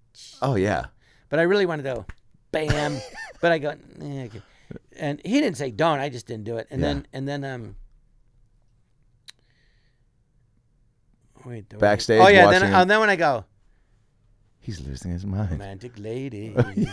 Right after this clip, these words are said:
Speaker 2: <laughs>
Speaker 1: disco lady." And then I go, "Sophisticated mama." I was imitating Adam.
Speaker 2: Funny.
Speaker 1: You know, so I'm, like, mocking him on that.
Speaker 2: Yeah.
Speaker 1: So you, when you have a one scene, but you can m-, make all these choices,
Speaker 2: Yeah.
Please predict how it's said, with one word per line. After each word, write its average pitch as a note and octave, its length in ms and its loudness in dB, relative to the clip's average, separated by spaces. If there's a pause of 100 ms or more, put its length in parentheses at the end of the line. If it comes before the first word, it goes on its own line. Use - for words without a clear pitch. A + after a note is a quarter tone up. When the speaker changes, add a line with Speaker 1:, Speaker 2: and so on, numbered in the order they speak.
Speaker 2:
<laughs> - 480 -20
Speaker 1:
disco C#3 400 -8
lady." B2+ 420 -12
And C#3+ 120 -10
then F3 100 -2
I F3+ 80 -2
go, D3 180 -4 (200)
"Sophisticated - 840 -12
mama." D#3 260 -10 (1120)
I D3 120 -2
was C#3+ 120 -4
imitating C#3 600 -8
Adam. B2+ 400 -10 (1000)
Speaker 2:
Funny. C2 320 -8 (240)
Speaker 1:
You C#3+ 60 -10
know, C3 180 -6
so C3 160 -14
I'm, B2+ 40 -12
like, A#2 140 -10
mocking A#2+ 380 -12
him A#2 200 -10
on G#2 140 -12
that. G#2 260 -14
Speaker 2:
Yeah. D#2+ 280 0
Speaker 1:
So - 120 -4
you, A3+ 220 -4
when G#3 180 -8
you B3+ 100 0
have D4 100 0
a A#3 60 -4
one F#3+ 220 -2
scene, - 240 -8
but D3 140 -8
you E3 80 -8
can F3 260 -8
m-, F3 140 -14
make G3+ 220 -4
all E3+ 120 0
these D3+ 200 -8
choices, F#3 480 -4
Speaker 2:
Yeah. G#2+ 60 -4